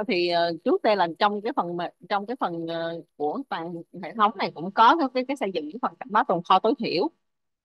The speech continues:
và cũng có nên là để cho, cho sở tự động là, à, mình đặt luôn được cái giá trị tồn kho tối thiểu mình với mình mong muốn, tại vì một số thuốc mà nó sẽ khác nhau, cho nên là cái, cái phần này thì chắc là phần kỹ thuật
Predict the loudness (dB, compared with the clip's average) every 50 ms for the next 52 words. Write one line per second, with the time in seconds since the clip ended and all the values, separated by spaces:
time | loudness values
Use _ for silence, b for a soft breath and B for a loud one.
0 | _ _ _ 2 2 2 2 0 -2 2 4 4 6 6 6 4 4 6 6 6
1 | 6 6 4 4 4 4 4 4 4 4 4 4 2 -4 -6 -10 _ -20 -20 -16
2 | -14 -14 -4 2 4 4 4 4 4 6 6 6 6 4 4 2 4 4 4 4
3 | 4 2 2 2 4 4 4 4 2 0 0 -2 -4 -6 -10 _ -18 -18 -18 _
4 | _ _ _ _ _ _ _ 0 0 0 -2 _ -2 0 2 2 2 2 2 0
5 | 0 _ 0 4 4 6 6 8 6 6 6 6 4 6 6 4 4 4 4 4
6 | 4 4 4 4 2 2 4 4 4 4 4 4 2 2 2 0 0 2 2 0
7 | 0 0 0 -2 -4 -6 -10 -12 -8 _ 4 6 8 8 8 6 6 4 4 4
8 | 6 6 6 6 6 6 4 2 2 0 0 4 4 4 6 6 6 4 4 2
9 | 0 0 0 0 0 0 2 2 4 6 6 6 6 4 0 _ _ _ _ _
10 | _ _ _ _ _ _ _ _ _ _ _ _ _ _ _ _ _ _ _ _
11 | _ -2 0 2 2 2 4 4 4 4 4 4 2 -2 -2 -2 0 2 2 2
12 | 2 0 0 0 -2 -4 -6 -6 -4 -4 -6 -6 -10 _ _ _ -8 -8 -8 -8
13 | -8 -10 -10 -12